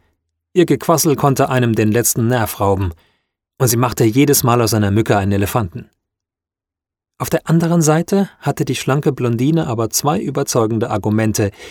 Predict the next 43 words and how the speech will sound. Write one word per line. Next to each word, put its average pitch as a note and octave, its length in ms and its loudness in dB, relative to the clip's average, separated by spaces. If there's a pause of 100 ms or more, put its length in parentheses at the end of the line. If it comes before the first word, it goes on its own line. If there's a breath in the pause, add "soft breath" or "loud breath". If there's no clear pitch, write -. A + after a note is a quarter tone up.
(180 loud breath)
die B2+ 120 -6
ihr A#2 200 -4
selbst C3 480 0
auch - 220 -4
gerne G2+ 300 -2
mal F#2+ 340 -2
eingehender G2 560 -2
begutachtet G2 680 -4
hätte. F#2 260 -4 (1300)
"Mia, A#2 520 2
lass G2 260 0
ihm C3 80 0
doch G#2+ 160 0
mal G#2 160 0
etwas G2+ 260 -2
Zeit. A#2 400 0 (400 loud breath)
Wir C#3 240 2
Männer D#3+ 260 4
binden E3 320 2
uns D3+ 140 2
eben C#3 180 2
nicht A#2+ 160 2
so C3 100 0
schnell A#2+ 220 0
fürs G#2+ 200 0
Leben", G2+ 400 0 (680)
sagte F#2 420 -4
Ray. F2 300 -2 (1500)
"Dass - 200 0
man C#3+ 100 4
sich C3 160 0
mit A#2+ 180 0
dir G3 160 6
nicht A3+ 160 4
fürs B2+ 200 4
Leben A#2 260 4
bindet, A2 300 2
hat D#3+ 140 -2
man D3 120 0
ja C#3+ 80 0
schon C3 160 0
zweimal B2+ 340 2
gesehen", B2 420 4